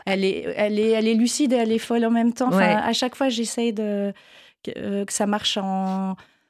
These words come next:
Speaker 1: en dualité, en contraste,
Speaker 2: Oui, c'est
Speaker 1: euh,
Speaker 2: fluide.
Speaker 1: pour pas
Speaker 2: Alors, il y a,
Speaker 1: juger ces personnages.
Speaker 2: il y a le colosse, il y a la voix qu'on va entendre, c'est, c'est en italique. Euh, il y a des indices. Et en même temps, cette voix, elle est belle parce qu'elle a beaucoup de poésie.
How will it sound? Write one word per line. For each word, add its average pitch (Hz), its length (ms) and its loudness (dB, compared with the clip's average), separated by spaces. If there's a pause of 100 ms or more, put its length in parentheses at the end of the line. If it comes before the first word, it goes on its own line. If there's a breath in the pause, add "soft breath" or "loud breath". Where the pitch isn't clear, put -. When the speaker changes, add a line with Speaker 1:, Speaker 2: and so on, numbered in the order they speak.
(100)
Speaker 1:
en 202 120 2
dualité, 190 560 0
en 202 100 -2
contraste, 208 720 -4
Speaker 2:
Oui, 175 80 2
c'est 180 180 0
Speaker 1:
euh, 175 140 -4
Speaker 2:
fluide. 196 360 2
Speaker 1:
pour 160 80 -8
pas 208 260 0
Speaker 2:
Alors, 196 260 0
il 147 100 -2
y 233 60 6
a, 240 60 6
Speaker 1:
juger 233 160 2
ces 214 160 -2
personnages. 190 440 -4
Speaker 2:
il 185 40 0
y 180 40 4
a 190 80 2
le 175 120 2
colosse, 190 580 -2
il 147 40 -8
y - 20 -8
a - 20 -8
la 127 140 -4
voix 170 260 0
qu'on 180 160 -4
va 156 100 -2
entendre, 190 440 -2
c'est, - 160 -4
c'est - 240 -8
en 143 80 -2
italique. 156 640 0 (480 loud breath)
Euh, - 500 -6 (180)
il 156 80 -8
y 156 40 -2
a 151 40 -2
des 147 220 0
indices. 180 680 2
Et 175 160 2
en - 20 -2
même 185 160 -2
temps, 262 140 -4
cette 175 240 -4
voix, 226 260 -2
elle 185 80 0
est 180 60 2
belle 175 300 -2
parce - 140 -8
qu'elle 139 120 -10
a 135 40 -6
beaucoup 180 220 -8
de - 60 -16
poésie. 165 480 -2